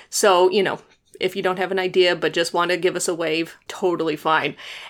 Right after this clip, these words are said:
And if you enjoy this podcast, definitely leave us a review over at Apple Podcasts so that other people can find us. So with that, it's, I mean, it's been kind of a slow news week in, as far as mysteries and suspenseful things go,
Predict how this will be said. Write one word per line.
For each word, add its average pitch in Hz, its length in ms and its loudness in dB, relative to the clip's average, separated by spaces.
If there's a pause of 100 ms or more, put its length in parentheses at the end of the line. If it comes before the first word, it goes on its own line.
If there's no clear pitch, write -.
(120)
And 208 460 4
if 226 240 4
you 220 240 4
enjoy 254 400 2
this 277 120 -4
podcast, 190 680 0
definitely 233 540 2
leave 208 220 2
us 208 120 -2
a 190 60 4
review 185 340 4
over 170 400 -2
at 156 260 0
Apple 381 220 2
Podcasts 269 460 -2
so 214 80 2
that 190 160 2
other 185 180 0
people 175 320 -6
can 254 240 -6
find 415 240 0
us. - 300 -4 (440)
So 370 260 6
with 320 240 0
that, 359 220 4
it's, 269 260 0 (160)
I 240 100 4
mean, 226 180 4
it's 240 200 2
been 302 480 -2 (220)
kind 247 180 2
of 214 100 4
a 190 100 6
slow 226 400 2
news 196 400 2
week 190 200 4
in, 165 200 -8
as 180 240 -2
far 185 220 2
as 151 180 0
mysteries 180 520 -2
and 151 180 -8
suspenseful - 640 -4
things 165 380 -6
go, 175 420 2